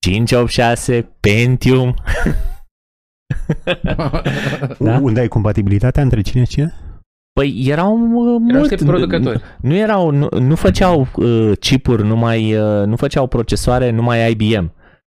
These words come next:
Speaker 1: Și da, I B M a venit, „Uite, asta este o arhitectură standard”, da?
Speaker 2: A, și-au luat toți ei.
Speaker 1: Și evident că s-au apucat și au făcut
Speaker 3: Și alții,
Speaker 1: chipuri
Speaker 3: pentru că aia
Speaker 1: și
Speaker 3: se cerea.
Speaker 1: alții, da, pentru că asta
Speaker 2: Dar
Speaker 1: se
Speaker 2: mai
Speaker 1: cerea.
Speaker 2: existau și alții?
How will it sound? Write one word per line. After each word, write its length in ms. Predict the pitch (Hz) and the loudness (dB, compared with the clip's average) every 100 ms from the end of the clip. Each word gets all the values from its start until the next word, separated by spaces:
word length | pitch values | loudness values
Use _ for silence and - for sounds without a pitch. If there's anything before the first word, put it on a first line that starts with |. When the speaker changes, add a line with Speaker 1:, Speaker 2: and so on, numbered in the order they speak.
| _ _ _ _ | _ _ _ _
Speaker 1:
Și 60 | 143 | -2
da, 160 | 127 156 | 0 0
I 60 | |
B 60 | 143 | 0
M 160 | 151 | 0
a 100 | 147 | 0
venit, 380 | 117 110 120 147 | 0 0 0 0
„Uite, 220 | 123 117 | -2 -2
asta 340 | 95 117 - 117 | 0 0 0 -2
este 220 | 113 117 | 0 0
o 120 | 107 | 2
arhitectură 880 | 107 98 101 95 - 101 104 90 76 | 2 0 -2 -4 -2 -2 0 0 0
standard”, 960 | 87 - 95 92 82 127 277 - - - _ - | -4 -4 -2 0 0 0 -2 -6 -18 -20 _ -4
da? 260 | 98 277 - - | -2 -2 -4 -4
Speaker 2:
A, 120 | 139 | -4
și-au 140 | 113 | -2
luat 120 | 127 127 | -2 -2
toți 220 | 156 113 | -2 -2
ei. 140 | 101 120 | -4 -4
Speaker 1:
Și 500 | - 294 330 330 339 | -2 2 4 4 4
evident 340 | 339 359 370 | 2 0 0
că 120 | - 185 | 0 0
s-au 160 | - | 2
apucat 340 | 170 - 240 247 | 0 0 0 0
și 100 | 247 | 0
au 80 | 240 | 0
făcut 460 | 254 - 269 - - - | 0 0 -2 -4 -12 -2
Speaker 3:
Și 60 | |
alții, 320 | 160 139 131 | 0 2 2
Speaker 1:
chipuri 180 | 220 180 | 0 2
Speaker 3:
pentru 160 | 233 220 | 2 2
că 60 | |
aia 120 | 185 233 | 2 4
Speaker 1:
și 240 | 262 262 | 4 2
Speaker 3:
se 140 | - | 2
cerea. 200 | 185 262 | 0 2
Speaker 1:
alții, 320 | 269 - 110 104 | 2 2 -2 0
da, 200 | 170 139 | 0 0
pentru 300 | 120 120 135 | -2 -2 -2
că 100 | 147 | -2
asta 240 | 170 - | -2 0
Speaker 2:
Dar 100 | 117 | 0
Speaker 1:
se 40 | |
Speaker 2:
mai 100 | 110 | 2
Speaker 1:
cerea. 200 | 92 190 - | 2 2 2
Speaker 2:
existau 180 | - 101 | 2 0
și 60 | 139 | 0
alții? 440 | 139 - - - | -2 -2 -2 -2